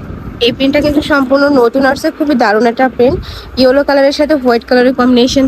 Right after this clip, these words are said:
থাকছে। এটা থাকবে প্যান্টটা, প্যান্টের লং থাকবে কত? আটত্রিশ। আটত্রিশ,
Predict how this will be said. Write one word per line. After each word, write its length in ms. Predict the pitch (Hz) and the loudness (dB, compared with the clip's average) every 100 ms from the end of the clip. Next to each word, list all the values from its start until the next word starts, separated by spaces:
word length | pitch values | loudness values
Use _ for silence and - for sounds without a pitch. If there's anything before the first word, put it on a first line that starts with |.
| 262 | 0
থাকছে। 240 | 262 - 311 | -2 -2 -2
এটা 100 | 277 | 0
থাকবে 180 | 247 233 226 | 0 0 -2
প্যান্টটা, 280 | 208 220 247 285 | -2 -2 -2 -2
প্যান্টের 280 | 262 269 302 269 | -2 0 0 0
লং 80 | 269 285 | 0 -2
থাকবে 180 | 262 208 | -2 -2
কত? 120 | 185 220 | 0 -2
আটত্রিশ। 420 | 254 - 277 170 - - 131 - - - - - - 185 | -2 -2 -2 -2 -6 -10 -12 -14 -20 -20 -20 -20 -8 -6
আটত্রিশ, 380 | 190 - 185 | -6 -4 -4